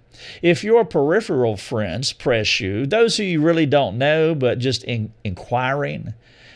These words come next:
tell them what you love about the church, but remind them how the Lord is doing another kind of work in your heart.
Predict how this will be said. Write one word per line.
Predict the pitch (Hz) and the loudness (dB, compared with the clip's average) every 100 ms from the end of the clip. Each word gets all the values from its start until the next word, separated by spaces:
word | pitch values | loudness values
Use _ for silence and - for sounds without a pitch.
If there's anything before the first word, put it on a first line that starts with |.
| - | -8
tell | - 147 | 2 2
them | 156 143 180 180 135 - | 4 2 0 -4 -12 -8
what | 131 131 | 0 2
you | 151 135 | 2 0
love | 107 113 | 0 0
about | 131 139 147 | 0 0 -2
the | |
church, | 175 - 233 175 110 - | -6 -2 0 0 -2 -2
but | 123 127 135 | 0 0 0
remind | 120 123 135 156 151 | 0 0 -2 -2 0
them | 139 147 | 0 0
how | 123 139 | -2 -2
the | 160 | 0
Lord | 180 139 143 | 2 4 4
is | 156 | 2
doing | 113 139 139 | 2 2 2
another | 123 120 139 | 0 0 0
kind | - 151 165 | -4 -4 -2
of | 151 | 0
work | 151 135 - | 0 0 -2
in | 117 120 | -4 -4
your | 113 107 | -4 -6
heart. | - - 98 - | -6 -6 -6 -8